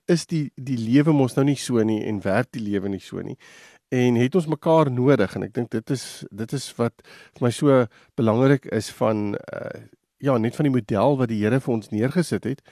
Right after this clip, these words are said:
Ehm, en hierdie model is 'n liggaamsmodel waar ons mekaar regtig nodig het. So, ek glo nie almal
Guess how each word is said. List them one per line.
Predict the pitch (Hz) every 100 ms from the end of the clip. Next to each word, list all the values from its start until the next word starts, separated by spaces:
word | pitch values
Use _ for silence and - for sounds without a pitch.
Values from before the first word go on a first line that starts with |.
| - - - _
Ehm, | - 113 113
en | 107
hierdie | 117 127
model | 160 139 110 120
is | 131
'n | 120
liggaamsmodel | 110 101 131 123 123 104 98 107
waar | 110
ons | 117 120
mekaar | 135 - 147 120
regtig | 101 123 110
nodig | 95 104 110
het. | - -
So, | - 135 135 - - - - _ -
ek | 214
glo | - - 202 208
nie | 214 -
almal | - 170 180 170